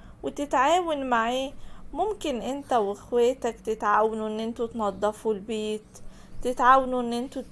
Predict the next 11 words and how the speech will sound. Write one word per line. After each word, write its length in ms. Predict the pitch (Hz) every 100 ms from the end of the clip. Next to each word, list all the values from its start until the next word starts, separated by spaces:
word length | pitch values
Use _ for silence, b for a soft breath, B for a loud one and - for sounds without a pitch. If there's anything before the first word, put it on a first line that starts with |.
| -
تعملوا 500 | 220 214 233 247 247
حاجة 440 | 254 262 254 233
جديدة، 600 | 214 220 220 240 247 220
تصنعوا 580 | 226 240 - 294 262 254
حاجة. 600 | 262 254 247 233 220 254 - - - - - - - _ - - B B -
انا 160 | 247 240
عايزة 400 | 233 349 320 247
كل 380 | 254 330 339
واحد 560 | 240 240 302 302 247 220
فيكو 480 | - 277 302 311 254
يقولي 640 | 226 208 294 339 403 571